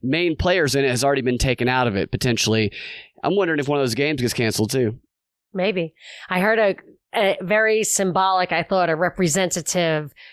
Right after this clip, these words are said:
Speaker 2: report today on the news where they said a man, um, got the French Legion of Honor. He was, I guess, a World War Two veteran. He was a hundred and four. He received it recently. He was supposed to receive it earlier,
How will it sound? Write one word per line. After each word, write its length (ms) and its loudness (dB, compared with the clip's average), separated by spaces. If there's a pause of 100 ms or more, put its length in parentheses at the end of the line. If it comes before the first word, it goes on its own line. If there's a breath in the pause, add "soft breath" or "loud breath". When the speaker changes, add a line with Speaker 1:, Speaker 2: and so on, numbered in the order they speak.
(520 loud breath)
Speaker 2:
report 520 0
today 300 2
on 140 0
the 80 0
news 400 2
where 140 0
they 160 0
said 380 -2 (120)
a 80 -2
man, 640 0 (540 loud breath)
um, 500 -4
got 220 -2
the 500 0
French 420 0
Legion 440 0
of 160 0
Honor. 420 0
He 140 -4
was, 200 -2
I 80 0
guess, 200 -2
a 40 0
World 280 2
War 180 2
Two 260 0
veteran. 640 0
He 200 -2
was 220 0
a 120 -4
hundred 400 0
and 140 -2
four. 560 0 (240 loud breath)
He 120 2
received 600 0
it 160 0
recently. 500 0
He 80 -2
was 100 0
supposed 300 0
to 60 0
receive 320 -2
it 160 0
earlier, 600 0